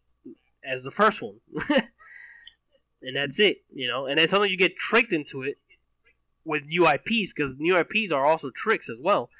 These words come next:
You could say, "Oh, they made the game, you know, and we go for, we go for that one because of the name or the brand," but you could be tricked too.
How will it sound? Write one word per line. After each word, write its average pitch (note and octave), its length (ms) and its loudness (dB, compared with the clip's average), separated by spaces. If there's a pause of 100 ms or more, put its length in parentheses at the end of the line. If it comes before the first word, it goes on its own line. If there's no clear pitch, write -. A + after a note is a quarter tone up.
(220)
You D#3+ 80 -2
could G3 120 0
say, D3 340 2 (300)
"Oh, F3 200 6
they D#3 80 4
made F3 180 2
the D#3+ 60 0
game, D#3+ 520 0 (120)
you D3+ 120 -6
know, C3+ 160 -4
and C3+ 100 -8
we C#3+ 120 -8
go D#3 160 2
for, D3+ 200 -4
we D#3 80 -2
go D#3+ 140 2
for D3 140 -2
that E3 240 6
one D3 120 0
because B2+ 260 -6
of B2+ 80 -14
the C3 80 -8
name F3+ 380 2
or B2+ 100 -4
the B2+ 80 -4
brand," E3 440 2
but B2+ 100 -4
you D3+ 100 -6
could A#3 140 -4
be D3 100 -6
tricked - 380 -6
too. B3 220 -8